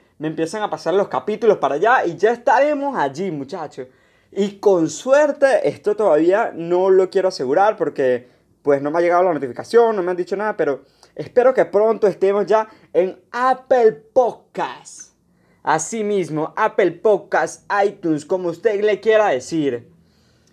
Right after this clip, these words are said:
Cuando estemos en Apple Podcast, eh, esto,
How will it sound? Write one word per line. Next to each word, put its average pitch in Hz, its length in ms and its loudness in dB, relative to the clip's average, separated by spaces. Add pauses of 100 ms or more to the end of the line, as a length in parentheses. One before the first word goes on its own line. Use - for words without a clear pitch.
(340)
Cuando 160 200 0
estemos 220 260 -2
en 220 80 -2
Apple 208 180 0
Podcast, 220 540 -2
eh, 160 420 0
esto, 202 680 -6